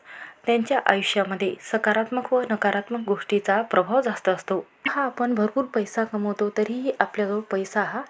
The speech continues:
टिकत नाही. तर काही लोक असे असतात, जास्त पैसा कमवत नाही तरीही त्यांच्याकडे लक्ष्मी आकर्षित होत असते.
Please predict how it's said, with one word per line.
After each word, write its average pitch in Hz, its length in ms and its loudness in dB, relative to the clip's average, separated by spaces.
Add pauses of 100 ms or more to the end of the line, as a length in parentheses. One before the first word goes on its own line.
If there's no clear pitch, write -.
टिकत 208 320 -4
नाही. 196 300 -6 (540)
तर 302 80 6
काही 294 360 0
लोक 285 240 4
असे 220 240 2
असतात, 202 400 -2 (640)
जास्त 220 260 0
पैसा 247 380 0
कमवत 214 400 -2
नाही 190 320 -2 (200)
तरीही 214 400 2
त्यांच्याकडे 196 540 0 (340)
लक्ष्मी 208 420 0
आकर्षित - 560 0
होत 190 200 -2
असते. - 300 -2